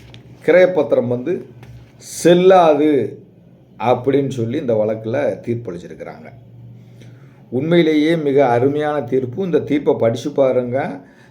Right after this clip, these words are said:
அஹ், இது எந்தெந்த மாதிரியான வழக்குகளுக்கு நமக்கு பயன்படும்னா, ஒரு கிஃப்ட் டீடு எழுதி பதியப்பட்டு-, பதியப்பட்டிருக்கு. அந்த கிஃப்ட் டீடு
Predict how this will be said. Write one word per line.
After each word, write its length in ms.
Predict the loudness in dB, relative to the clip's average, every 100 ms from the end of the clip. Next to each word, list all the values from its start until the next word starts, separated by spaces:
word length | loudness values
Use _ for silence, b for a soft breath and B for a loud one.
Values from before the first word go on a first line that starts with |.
| b
அஹ், 960 | -4 -2 0 0 0 0 0 0 -2 -4
இது 260 | -4 -2 0
எந்தெந்த 640 | 0 0 0 0 0 0
மாதிரியான 560 | 2 0 0 0 -2 -2
வழக்குகளுக்கு 680 | 0 0 0 -2 0 0 -2
நமக்கு 380 | -6 -4 -4
பயன்படும்னா, 920 | -4 -2 -4 -2 -4 -2 -6 -6 -10 -14 B B B
ஒரு 180 | -2 -2
கிஃப்ட் 380 | 0 -2 -2 -4
டீடு 340 | -4 0 0
எழுதி 240 | 0 0
பதியப்பட்டு-, 840 | 0 2 2 0 0 -2 0 2 2 0
பதியப்பட்டிருக்கு. 960 | 0 0 0 -2 -2 -4 -2 -4 -4 -10 B B B B B -20 -10
அந்த 240 | -4 0 0
கிஃப்ட் 360 | 0 -6 -6 -6
டீடு 600 | -4 2 4 4 0